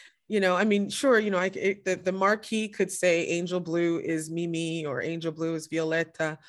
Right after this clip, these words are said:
But the truth is, I can't sing the opera without my team. I can't sing the opera without the orchestra or the, without the conductor, without the man who's singing Alfredo or Rodolfo or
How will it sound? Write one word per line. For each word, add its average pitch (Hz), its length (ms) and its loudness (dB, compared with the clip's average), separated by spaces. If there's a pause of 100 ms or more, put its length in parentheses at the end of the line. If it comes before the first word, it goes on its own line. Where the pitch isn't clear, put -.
(440)
But 180 120 -2
the 180 80 0
truth 269 320 2
is, 185 140 2
I 180 80 4
can't 214 340 0
sing 202 240 0
the 175 120 -2
opera 196 280 -2
without 160 400 -2
my 151 120 -4
team. 170 360 -4
I - 60 -10
can't - 300 -4
sing 190 160 -2
the 175 100 0
opera 185 260 0
without 160 480 -2
the 151 100 -6
orchestra 147 520 -6
or 147 80 -10
the, 147 240 -8 (420)
without 151 260 0
the 156 60 -4
conductor, 151 520 -2
without 147 420 -2 (100)
the 156 240 -2 (120)
man 165 320 2
who's 156 240 -4
singing 160 320 -4
Alfredo 165 600 2
or 156 240 -2
Rodolfo 156 680 0
or 147 460 -4